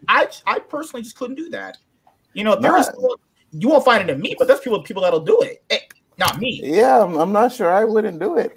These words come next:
Speaker 2: <laughs> You
Speaker 1: Yeah.
Speaker 2: know what I mean? <laughs>
Speaker 1: You
Speaker 2: I got
Speaker 1: factor
Speaker 2: you.
Speaker 1: in the, you factor in this. You factor in this. You get money and you get to have sex.
Speaker 2: She has to look,
Speaker 1: A thousand dollars?
Speaker 2: she has to look good though. She had to look good though. It can't be
Speaker 1: Okay.
Speaker 2: no old, really old. You know what I mean? She
Speaker 1: Ag-,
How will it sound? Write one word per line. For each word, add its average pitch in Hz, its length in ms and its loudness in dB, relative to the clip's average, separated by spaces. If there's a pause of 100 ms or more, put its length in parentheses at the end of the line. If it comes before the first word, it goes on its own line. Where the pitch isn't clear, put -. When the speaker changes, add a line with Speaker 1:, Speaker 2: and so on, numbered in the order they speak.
(160)
Speaker 2:
<laughs> - 160 -12
You 156 140 0
Speaker 1:
Yeah. 180 200 6
Speaker 2:
know 170 80 2
what 165 280 0
I 190 60 -4
mean? 220 100 0
<laughs> - 880 -4 (1300)
Speaker 1:
You 262 60 6
Speaker 2:
I - 60 6
got 254 220 6
Speaker 1:
factor 302 80 -2
Speaker 2:
you. 311 60 2
Speaker 1:
in 302 60 -4
the, 285 120 -2 (300)
you 269 80 4
factor 285 300 2
in 269 60 2
this. 254 340 0 (160)
You 208 80 -12
factor 240 280 2
in 240 80 4
this. - 400 2 (180)
You 247 140 -2
get 247 260 4
money 233 320 -2 (480)
and 262 300 4
you 247 80 -4
get 226 140 -8
to 220 100 -2
have 185 160 0
sex. 110 460 -8 (140)
Speaker 2:
She - 100 -2
has 139 180 4
to - 60 -4
look, 127 100 -2
Speaker 1:
A 135 80 0
thousand 202 100 -2
dollars? 277 340 -6
Speaker 2:
she - 100 -6
has 120 160 4
to 120 80 -4
look 107 180 -4
good 104 160 -2
though. 87 200 -6
She - 160 -8
had 110 100 2
to 104 100 0
look 95 160 -2
good 92 160 -4
though. 85 220 -6
It 90 120 -10
can't 110 260 2
be 101 60 -6
Speaker 1:
Okay. 101 80 -6
Speaker 2:
no 101 240 -4
old, 101 220 0 (120)
really 113 400 4
old. 107 400 4 (380)
You 113 100 2
know 117 100 4
what 117 80 2
I 117 40 -2
mean? 117 160 2
She - 140 -2
Speaker 1:
Ag-, 196 60 4